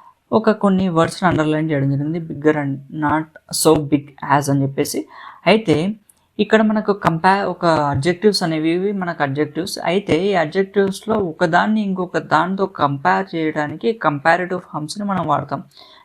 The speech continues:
degrees of comparison అనే దాన్ని మనం వాడతాం. ఎలాగండి?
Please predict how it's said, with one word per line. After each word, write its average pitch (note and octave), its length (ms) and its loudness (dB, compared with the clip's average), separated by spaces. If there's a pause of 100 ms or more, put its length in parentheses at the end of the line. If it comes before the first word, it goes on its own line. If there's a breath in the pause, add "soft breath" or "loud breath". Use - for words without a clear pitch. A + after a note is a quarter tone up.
degrees E3 440 2
of E3+ 60 0 (140)
comparison D3+ 500 0
అనే C#3+ 220 -4
దాన్ని C#3+ 260 -4
మనం F#3+ 260 -4
వాడతాం. C#3 380 -8 (480 loud breath)
ఎలాగండి? F#3+ 800 2